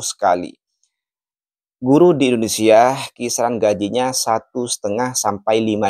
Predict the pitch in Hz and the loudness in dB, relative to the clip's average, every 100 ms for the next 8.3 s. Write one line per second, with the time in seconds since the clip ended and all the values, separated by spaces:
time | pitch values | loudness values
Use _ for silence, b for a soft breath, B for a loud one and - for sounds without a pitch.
0 | 98 101 107 - - - - 131 123 127 | -4 -6 -10 -8 -8 -6 -6 -2 -2 -2
1 | 143 160 117 95 95 113 113 117 - 98 | 0 0 0 -2 -2 0 0 0 -4 -2
2 | 90 90 98 - - 104 _ 139 135 135 | 0 0 -4 -16 -10 -10 _ -4 -4 -4
3 | - _ _ - 131 123 - 151 139 110 | -10 _ _ -4 -2 -2 0 2 2 0
4 | 110 120 120 - 110 113 104 98 101 _ | 0 2 2 -2 -8 -6 -8 -10 -16 _
5 | 87 60 _ _ _ _ _ _ _ - | -14 -14 _ _ _ _ _ _ _ -4
6 | 107 104 104 104 98 110 - 98 95 98 | -2 0 0 0 -2 -4 -4 -8 -6 -6
7 | 92 90 90 - - - - - 92 113 | -6 -8 -10 -16 -20 -20 -18 -8 2 4
8 | 92 - - | 4 2 -8